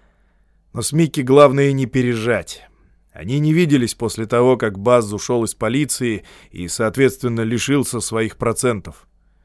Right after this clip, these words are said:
С тех пор Микки пытались убрать с помощью самодельной бомбы и двух проверок налоговой службы, но он выжил. Чего нельзя было сказать о его правой руке Хуке Ротмане.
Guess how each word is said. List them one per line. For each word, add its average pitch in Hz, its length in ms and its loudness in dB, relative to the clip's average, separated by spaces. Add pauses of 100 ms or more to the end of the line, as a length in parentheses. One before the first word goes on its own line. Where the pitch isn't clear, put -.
(680)
С - 80 -20
тех 123 220 -4
пор 160 200 4
Микки 143 360 -2
пытались 127 500 -2
убрать 123 340 2
с - 40 -16
помощью 120 500 -4
самодельной 113 680 -2
бомбы 120 500 0
и - 160 -8
двух 117 320 -6
проверок 117 500 0
налоговой 110 480 0
службы, 107 540 -6 (220)
но 135 160 0
он 165 140 0
выжил. 98 500 -6 (500)
Чего 127 220 2
нельзя 139 340 2
было 127 220 4
сказать 123 500 0
о 131 80 -2
его 117 220 0
правой 120 360 2
руке 120 360 0
Хуке 127 400 -4
Ротмане. 107 580 -2